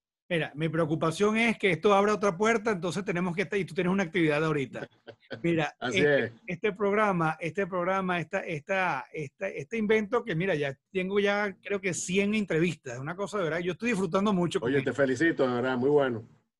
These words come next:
Speaker 1: Este, se llama Estado del Derecho, porque es eso, es evaluar desde las distintas cátedras cuál es la situación actual del derecho, tanto global como en el caso venezolano. Si bien en el caso venezolano pareciera una obviedad,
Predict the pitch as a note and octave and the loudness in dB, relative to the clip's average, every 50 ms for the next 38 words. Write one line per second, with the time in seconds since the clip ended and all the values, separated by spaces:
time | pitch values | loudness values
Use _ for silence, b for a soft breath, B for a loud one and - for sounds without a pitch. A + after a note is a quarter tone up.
0 | _ _ - F3 E3+ E3 C#3+ D3 _ _ F3+ F3+ F3 F3 F3 - - - _ _ | _ _ -10 -6 -6 -6 -6 -8 _ _ -2 -2 0 0 -2 -4 -6 -10 _ _
1 | _ - - G#3+ G3+ A3+ G#3 G3 G3 G3 - - - F#3+ E3 - - _ A#3 A#3+ | _ -4 -2 2 4 4 4 6 4 2 2 2 0 0 0 0 0 _ 4 6
2 | A#3 G#3 G3 E3 A3 A3+ A3 G#3 A3+ A3+ G#3+ F3+ D#3 - - F3+ G3 F#3+ E3 D#3 | 6 6 4 4 2 2 2 2 2 4 4 2 0 -2 -4 -4 -4 -4 -6 -10
3 | - _ - E3+ D#3 C3+ - D#3 D#3 D#3 D#3 D#3 - - E3 D#3 G3+ C4+ D4 - | -16 _ -4 -4 -4 -2 -4 -6 -4 -4 -4 -4 -6 -6 -6 -2 -2 -2 -2 -2
4 | - D#3 C#3 D#3 G#3+ A3+ G#3 F3+ E3+ F#3 G3+ G3 F#3 E3+ D3+ D3+ D3 C3+ C3+ C3+ | -4 -2 0 2 4 4 4 4 4 4 4 4 4 2 2 2 0 0 -2 -6
5 | - - - F3 F#3 F#3 D#3+ - G#3+ G3 - - A3+ G#3+ F#3 D#3+ - G3 F3+ F3+ | -8 -6 -4 -4 -4 -4 -4 -4 -4 -6 -2 2 4 4 4 2 0 -4 -4 -2
6 | F3 F#3+ G3 - - - - G#3 G#3+ A3 A3 A3 A3 D3 E3 E3 C#3 D#3 C#3 - | 0 -2 -2 -2 -6 -8 -4 -2 0 2 2 2 2 2 0 -2 -4 -6 -4 0
7 | G3+ F#3+ E3+ E3 E3+ - - D#3 C#3+ - - C3+ A#2 C3+ D3+ F3 F3 E3 F3 A3+ | 0 0 2 0 -4 -6 -10 -12 -12 -8 -6 -6 -6 -4 -6 -6 -4 -4 -2 -2
8 | A#3+ F3+ - D3 A#2 - b b b b b b b b - - - F3+ F3 D#3+ | -2 -2 -4 -8 -10 -10 b b b b b b b b -20 -4 -2 0 0 2
9 | - F#3+ F3 D#3+ E3+ E3+ F3 G3+ A#3 B3 A#3+ B3 B3+ D4 - _ _ _ _ _ | 2 0 2 4 2 4 4 6 6 4 4 2 -2 -6 -10 _ _ _ _ _
10 | _ _ _ - A3 G3+ G3 F3+ F3 E3+ D#3+ D#3+ D#3 E3 E3 D3+ - G3+ G3 F3 | _ _ _ 4 6 6 6 6 4 4 2 2 0 0 -4 -2 0 0 2 2
11 | D#3 C3+ D3 C3+ B2+ A#2 G#2 F2 E2 - _ _ _ b b b b b b - | 0 -2 -2 -4 -4 -4 -6 -10 -14 -20 _ _ _ b b b b b b -10
12 | - - G#3 F#3 F3 B3 C#4+ D4+ D4 C4+ A#3+ G3+ D#3+ - G#3+ E3+ A3 B3 A#3 G#3+ | -6 -2 -2 0 2 2 2 4 4 2 2 0 0 -2 -4 -2 0 0 0 0
13 | E3 - D#3 D#3+ E3 F#3+ G#3+ G#3+ E3 - - E3+ D3+ D3 C#3 - - F3+ F#3+ G3+ | 0 -2 -2 -4 -2 -2 -2 -4 -4 0 0 0 2 0 -2 -2 -2 -2 0 0
14 | G#3 G#3 G#3 G#3 G#3 G#3 G3 F#3+ F#3+ F#3+ G#3 G#3 G#3+ G3+ F3 D3+ C#3 C3+ - | 2 0 0 0 2 4 4 4 4 4 6 6 6 6 6 4 2 0 -4